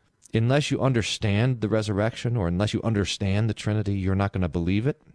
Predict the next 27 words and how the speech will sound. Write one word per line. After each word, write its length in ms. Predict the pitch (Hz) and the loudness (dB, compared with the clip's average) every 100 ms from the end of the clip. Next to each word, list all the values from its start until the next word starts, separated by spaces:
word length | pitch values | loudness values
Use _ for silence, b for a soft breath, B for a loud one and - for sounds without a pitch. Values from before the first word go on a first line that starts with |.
| - | -20
So 220 | - 104 | -4 -4
faith 320 | - 117 127 120 | 0 0 0 0
has 160 | 104 | -4
to 80 | - | -4
come 220 | - 92 | -4 -4
first 500 | - - 104 131 - | -4 -2 0 0 -4
as 100 | 85 | -6
an 140 | 85 - _ B B B B - - | -6 -10 _ B B B B -20 -10
I 140 | 80 90 | -6 -2
guess, 220 | 90 - | -2 -4
an 120 | 82 - | -8 -6
act 280 | 85 87 - | -6 -4 -8
of 100 | - | -10
trust 540 | - 98 101 107 - | -4 0 0 -2 -6
or 240 | - 73 80 | -6 -6 -8
something 300 | - 98 98 | -6 -4 -2
like 200 | 87 82 | -2 -2
this 200 | - - | -2 -6
before 500 | - 92 - 107 95 B B B B B _ | -4 -4 0 0 0 B B B B B _
these 200 | 104 - | -2 0
things 200 | 104 95 | -2 -2
start 240 | - 98 - | -2 -2 -2
to 80 | |
reveal 320 | 85 80 101 139 | -2 0 0 0
themselves 400 | 95 85 78 - | -2 -4 -6 -6
to 140 | 82 | -6
you. 180 | 71 | -4